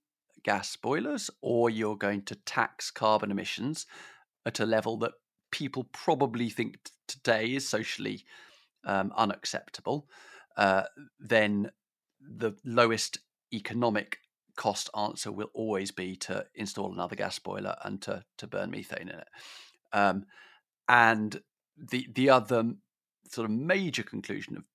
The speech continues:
the work is sort of what I was saying earlier, that there are real benefits to, um, ambient temperature heat networks, which are really substantially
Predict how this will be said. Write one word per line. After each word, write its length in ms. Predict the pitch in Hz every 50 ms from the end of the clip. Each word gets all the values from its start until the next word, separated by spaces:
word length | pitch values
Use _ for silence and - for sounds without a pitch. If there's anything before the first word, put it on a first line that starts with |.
| _ _ _ -
the 80 | 92
work 460 | 87 - - - - 117 - - - -
is 200 | - 113 107 98
sort 180 | - - 110 95
of 80 | -
what 120 | 98 104 110
I 100 | 113 110
was 140 | 107 101 -
saying 260 | - 107 104 107 135
earlier, 300 | 165 156 117 101 104 107
that 160 | 110 - -
there 140 | - 110 113
are 220 | 127 139 135 120 113
real 360 | 113 127 143 143 127 110 110
benefits 800 | - - 117 107 107 - - - 90 82 - - - - - - - - - - - _ _ _ _
to, 440 | - - 120 107 101 101 101 101 98 98 _ _ _ _ _ _ _ _ _ 92
um, 440 | 101 98 95 95 95 95 95 - - _ _ _ _ _ _ -
ambient 440 | - 117 117 113 104 107 104 104 104
temperature 360 | - - 107 104 - - -
heat 220 | 92 95 95 - - -
networks, 560 | - - - - - - - - - - - _
which 180 | - - - -
are 80 | 101 104
really 260 | 110 113 107 101 101
substantially 960 | - - 98 - - - - 120 117 113 101 - - - 101 101 95 - -